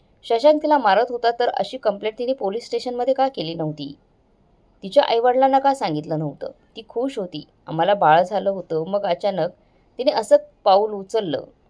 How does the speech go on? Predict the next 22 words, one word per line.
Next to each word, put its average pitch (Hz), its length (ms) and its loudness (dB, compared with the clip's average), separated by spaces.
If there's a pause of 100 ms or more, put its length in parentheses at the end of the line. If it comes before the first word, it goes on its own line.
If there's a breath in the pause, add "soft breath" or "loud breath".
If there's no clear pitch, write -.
(100)
पोलिसांनी 190 400 -4
त्याचा 196 340 0
तपास 202 300 -2
करायला 220 360 -4
हवा, - 220 -6 (720)
त्या 240 140 0
तिसऱ्या 294 240 6
व्यक्तीची 277 400 2
चौकशी 240 440 0
करायला 156 320 4
हवी. 160 240 -12 (2000)
बा-, 185 520 2
बायपाने 190 480 4
मारणं 247 320 0
म्हणजे 220 300 -4
छळ 214 260 4
नसतो. 156 380 -6 (320)
शरीरावर 180 380 2
जरी 185 220 2
तीस 220 340 -14
जखमा 202 320 0
असल्या, 160 380 -4